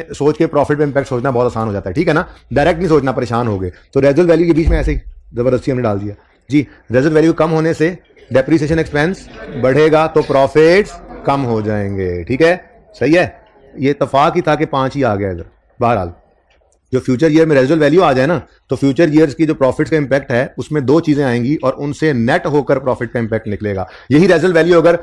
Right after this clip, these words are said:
पाँच की बजाय तीन या तीन होती मिसाल के तौर पे, residual value future years में जो है वो तीन से कम हो रही होती, तो ये डेप्रिसिएशन पाँच से बढ़ी, इधर डेप्रिसिएशन, profits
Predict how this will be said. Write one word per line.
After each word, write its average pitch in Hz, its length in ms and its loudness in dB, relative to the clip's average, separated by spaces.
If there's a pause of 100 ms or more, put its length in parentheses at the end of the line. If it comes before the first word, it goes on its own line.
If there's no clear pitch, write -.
(160)
पाँच 147 220 2
की 165 60 0
बजाय 160 180 2
तीन 160 220 -2
या 160 80 2
तीन 180 400 -2
होती 127 160 0
मिसाल 113 240 0
के 107 100 -6
तौर 98 140 -4
पे, 110 80 0
residual 135 220 2
value 139 240 4
future 143 260 0
years 135 220 0
में 135 200 -2 (340)
जो 127 80 0
है 135 80 4
वो 156 160 2 (360)
तीन 185 180 2
से 170 120 0
कम 151 180 -2
हो 127 120 2
रही 110 100 -2
होती, 87 260 -8
तो - 680 -16
ये 117 40 -2
डेप्रिसिएशन 123 320 -2
पाँच 131 180 -2
से 151 80 -2
बढ़ी, 123 200 2 (160)
इधर 131 200 0
डेप्रिसिएशन, 127 440 -2
profits 127 440 -2